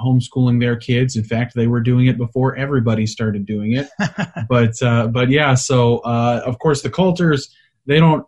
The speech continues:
Speaker 1: ever halfway do anything. So when it was time for graduation, uh, they went all out with their homeschool graduation from, uh, Oakley Academy is, uh, the, the school name that they came up with for their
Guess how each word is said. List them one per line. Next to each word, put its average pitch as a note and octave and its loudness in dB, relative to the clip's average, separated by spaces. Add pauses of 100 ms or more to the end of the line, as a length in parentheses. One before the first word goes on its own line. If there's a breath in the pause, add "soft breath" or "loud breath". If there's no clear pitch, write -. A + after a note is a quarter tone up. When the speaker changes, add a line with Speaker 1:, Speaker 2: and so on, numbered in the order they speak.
(120)
Speaker 1:
ever C#3+ 0
halfway D3 0
do C3 4
anything. A2+ 2
So B2+ -2
when B2 2
it C#3 2
was C#3 -4
time C#3+ -2
for C3 -2
graduation, C3 0 (380)
uh, A2 0
they C3 2
went B2 2 (140)
all C3 0
out A#2 -4
with G#2+ -8
their A#2+ -4
homeschool C3 -2
graduation A#2 0
from, G#2+ -4
uh, G#2+ -10 (320)
Oakley C3+ 0
Academy B2 0
is, A2 -4
uh, G#2+ -4
the, A2 -4
the A#2 -4
school B2+ -2
name B2 0
that A2+ -6
they A#2+ -6
came B2 -4
up A#2+ -4
with B2+ -6
for A#2+ -6
their A2+ -2